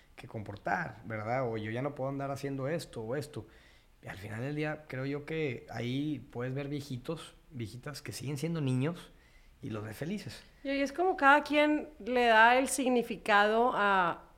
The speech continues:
Speaker 2: a la vida como quiere, o el significado a la felicidad. ¿Qué es la felicidad para ti? ¿Qué es la felicidad para alguien más, no?
Speaker 1: Claro,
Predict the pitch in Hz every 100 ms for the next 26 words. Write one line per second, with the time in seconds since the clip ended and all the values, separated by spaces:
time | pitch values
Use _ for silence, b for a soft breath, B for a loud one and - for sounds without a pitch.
0 | - 180 190 175 190 202 220 214 170 202
1 | 185 151 185 196 190 180 202 208 180 180
2 | 196 277 269 226 185 185 185 170 202 226
3 | 294 285 226 185 262 262 - 240 240 233
4 | 269 269 247 247 233 226 233 233 233 233
5 | 240 180 190 202 120 117 110